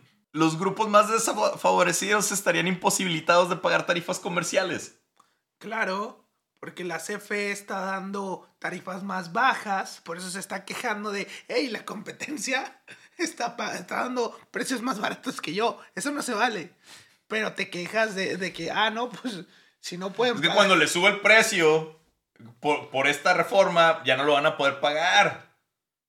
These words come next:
Speaker 1: Les voy a tener que dar subsidios, ¿qué onda?
Speaker 2: Los pobres no tienen dinero para pagar el, <laughs>
Speaker 1: La, la, el, el
Speaker 2: eso.
Speaker 1: precio caro de mi, de mi electricidad. <laughs> Es, es contradictorio.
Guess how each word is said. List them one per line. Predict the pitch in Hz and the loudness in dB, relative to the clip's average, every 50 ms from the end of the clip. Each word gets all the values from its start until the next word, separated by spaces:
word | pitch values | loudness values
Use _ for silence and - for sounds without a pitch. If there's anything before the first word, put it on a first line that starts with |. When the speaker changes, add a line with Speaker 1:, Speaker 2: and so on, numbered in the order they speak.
| _ _ | _ _
Speaker 1:
Les | - 120 | -14 -4
voy | 135 151 | -4 -4
a | 156 | -4
tener | - 147 143 | -4 -8 -2
que | - 165 | 0 0
dar | 156 156 | 0 0
subsidios, | - 165 - - - 196 208 214 190 170 - | -2 -8 -10 -8 -8 -6 -4 -4 -4 -6 -4
¿qué | - 175 | -4 -4
onda? | 180 202 220 202 170 - - _ _ - - - - - _ _ - - _ _ _ _ _ _ _ _ _ _ _ _ _ _ _ _ _ _ _ _ _ - - - - - - - - - 262 - - - _ _ _ _ _ _ _ _ _ | -4 -2 -4 -4 -6 -8 -10 _ _ -20 -20 -20 -20 -20 _ _ -20 -20 _ _ _ _ _ _ _ _ _ _ _ _ _ _ _ _ _ _ _ _ _ -20 -20 -20 -20 -20 -18 -18 -18 -18 -18 -20 -20 -20 _ _ _ _ _ _ _ _ _
Speaker 2:
Los | 165 185 - | -14 -14 -12
pobres | - 196 202 202 208 202 180 | -10 -8 -6 -6 -6 -6 -8
no | 214 202 | -10 -10
tienen | 190 214 196 190 185 | -10 -10 -10 -10 -10
dinero | 185 185 180 208 208 214 175 | -10 -10 -8 -8 -8 -8 -6
para | 190 185 185 - | -8 -8 -8 -8
pagar | 175 170 175 185 190 208 | -8 -6 -4 -4 -4 -4
el, | 208 202 196 185 | -6 -6 -8 -8
<laughs> | - - - - - 185 | -10 -10 -12 -12 -10 0
Speaker 1:
La, | - 151 165 160 - | 4 4 4 6 6
la, | 156 156 160 | 6 6 6
el, | 139 147 160 | 6 4 2
el | 170 | 0
Speaker 2:
eso. | 180 - 190 160 - 262 | 2 2 0 0 2 2
Speaker 1:
precio | - 160 165 160 - 185 175 - | 4 4 4 4 4 2 2 2
caro | - 165 160 165 165 165 160 | 6 8 8 10 10 8 8
de | 160 151 | 6 6
mi, | 147 147 139 135 131 123 120 - | 4 2 0 0 0 -2 -4 -6
de | 123 123 120 123 | -8 -8 -8 -8
mi | 123 117 123 120 | -8 -8 -8 -6
electricidad. | 120 113 117 117 101 - 117 117 - 123 123 135 151 151 | -4 -4 -4 -6 -6 -8 -10 -8 -8 -6 0 2 2 4
<laughs> | - - - - - 269 - - _ _ _ _ _ _ _ _ _ _ _ _ _ _ _ _ _ _ _ _ - - - - - - | 4 2 0 -2 -8 -14 -16 -16 _ _ _ _ _ _ _ _ _ _ _ _ _ _ _ _ _ _ _ _ -18 -16 -16 -16 -8 -2
Es, | 135 160 160 156 151 143 - - | -2 -2 0 -2 -8 -10 -6 -2
es | 170 175 151 - - - - | 0 2 2 0 -2 -4 -6
contradictorio. | - 214 208 - 196 190 185 165 - - 202 185 170 165 - 107 82 | -6 -6 -2 0 0 0 0 -2 -4 -2 0 0 4 4 2 2 2